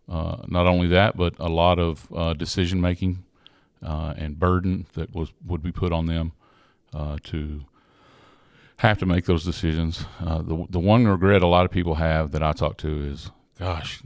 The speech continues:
did Mom really want that?" Um, you know, and you'll never know. Um, but this way, if you go in and you make all those arrangements and you make all those decisions for your family, then guess what? They know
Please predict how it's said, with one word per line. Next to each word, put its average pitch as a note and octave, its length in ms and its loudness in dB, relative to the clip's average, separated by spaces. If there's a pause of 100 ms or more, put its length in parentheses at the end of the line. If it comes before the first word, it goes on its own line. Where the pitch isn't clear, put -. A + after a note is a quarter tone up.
(140)
did E2+ 180 -4
Mom F2 420 4
really F2 220 0
want D#2+ 300 -2
that?" D2+ 260 -12 (380)
Um, D2 420 -10 (420)
you E2+ 140 -6
know, D#2+ 180 -4 (120)
and E2+ 200 -8
you'll F2 180 -4
never F2 260 0
know. G2 240 -2 (680)
Um, D2+ 440 -8 (280)
but - 180 -8
this A2 200 0
way, E2 300 2 (840)
if - 240 -6
you G#2 220 4
go G#2 200 8
in G2 200 6
and E2 140 2
you F2 100 2
make G2 260 2
all F2 120 6
those E2 180 0
arrangements D#2 540 -2
and D2+ 120 -6
you F2 380 0 (380)
make E2+ 200 0
all D#2+ 200 4
those D2+ 140 -2
decisions E2 520 -2
for F2 200 0
your G#2 120 0
family, E2 420 -2
then D#2+ 240 -2 (340)
guess D#2+ 180 -2
what? E2+ 260 0 (680)
They E2 120 0
know E2 300 -2